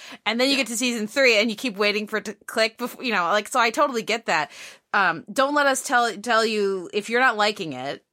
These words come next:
Speaker 1: Don't let, don't let people tell you, "Oh, well, it, but you should 'cause it's good and it'll get better later." No,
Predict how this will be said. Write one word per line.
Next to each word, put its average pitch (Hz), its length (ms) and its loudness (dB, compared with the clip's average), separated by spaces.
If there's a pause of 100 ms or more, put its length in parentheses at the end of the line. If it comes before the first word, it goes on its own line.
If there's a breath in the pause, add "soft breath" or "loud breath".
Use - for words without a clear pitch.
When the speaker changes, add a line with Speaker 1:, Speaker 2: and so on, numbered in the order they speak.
Speaker 1:
Don't 196 220 -2
let, 196 240 -2
don't 208 160 -2
let 190 160 -2
people 196 240 -6
tell 185 240 0
you, 175 180 -4
"Oh, 240 140 4
well, 254 360 2
it, 220 320 -8
but 233 120 -6
you 220 120 -6
should 233 380 0
'cause 214 160 -8
it's 190 160 -12
good 214 240 0
and 185 140 -6
it'll 190 160 -2
get 185 160 -4
better 170 240 -4
later." 180 200 -6
No, 233 400 -10